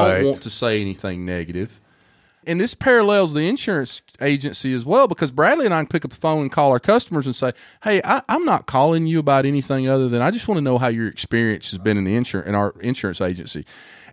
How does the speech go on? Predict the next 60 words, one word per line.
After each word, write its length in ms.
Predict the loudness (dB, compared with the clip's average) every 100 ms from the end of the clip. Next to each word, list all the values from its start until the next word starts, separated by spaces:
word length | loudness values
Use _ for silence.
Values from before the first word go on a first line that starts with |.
| 0
And 140 | 4
nine 240 | 6 4 4
times 300 | 2 2 4
out 120 | 2
of 60 | 2
ten, 340 | 0 0 2
whether 220 | 2 2
it's 120 | 0
been 200 | -2 -2
good 220 | 0 0 2
or 40 |
bad, 460 | 2 4 4 2 -4 _ _ -2
those 160 | 0
people 300 | 0 -2 0
don't 220 | 0 2 2
want 120 | 0
to 60 |
get 160 | 0 0
into 180 | 0 0
a 40 |
confrontation 760 | 0 -2 -2 -4 -2 -2 -2 -4
with 140 | -2
you 220 | -2 0 -2
and 80 | 0
tell 120 | 0
you 160 | 0 -2
exactly 480 | 0 -2 0 -2
how 180 | -2 -2
they 140 | -2 -4
feel. 420 | -4 -2 -2 -4 -14 _ -10 0
I've 180 | 0 2
always 640 | 4 6 6 4 2 -2
wondered, 720 | 0 2 4 4 2 0 -4 -6
'cause 120 | -2 2
I 60 |
have 140 | 0 2
people 280 | -2 -2 -4
come 180 | -2
up 140 | -4 -4
to 60 |
me 140 | -4 -2
in 80 | -2
restaurants 520 | -2 -4 -6 -6 -4
all 160 | -4 -4
the 60 | -4
time, 380 | -4 -2 -4 -2
managers, 640 | -2 -4 -6 -6 -6 -6
and, 140 | -8 -4
and 100 | -2
they 120 | 2
do 240 | 6 6
it 120 | 4 0
in 80 | -2
kind 200 | -2 -2
of 80 |
an, 140 | -4 -4
"Oh, 140 | -2
by 240 | 2 2 2
the 100 | 0
way, 460 | 0 2 0 -2